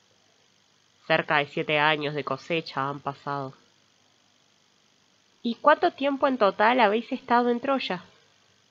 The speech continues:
Teucro. Muchas lunas, a lo largo de diez años. Helena. ¿Recuperasteis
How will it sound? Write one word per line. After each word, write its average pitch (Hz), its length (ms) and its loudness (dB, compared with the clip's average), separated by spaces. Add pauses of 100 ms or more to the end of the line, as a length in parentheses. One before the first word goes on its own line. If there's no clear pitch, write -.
(180)
Teucro. 151 360 -6 (1200)
Muchas 170 320 -4
lunas, 170 400 -2 (340)
a 160 100 -4
lo 160 120 0
largo 190 340 2
de 156 140 -4
diez 165 300 -8
años. 143 320 -10 (1400)
Helena. 151 420 -8 (1600)
¿Recuperasteis 220 1000 2